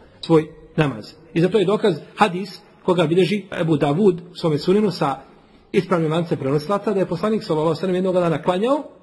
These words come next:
i izuo svoje papuče. Od is-, iskočio iz papuča.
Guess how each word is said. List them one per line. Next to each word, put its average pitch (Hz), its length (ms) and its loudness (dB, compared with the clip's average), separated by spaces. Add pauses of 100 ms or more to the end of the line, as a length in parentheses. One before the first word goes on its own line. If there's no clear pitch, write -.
(640)
i 262 240 6
izuo 277 240 4
svoje 226 240 -6
papuče. - 380 -4 (200)
Od 156 120 -6
is-, 220 240 -8
iskočio 220 500 0
iz 143 160 -2
papuča. - 380 -14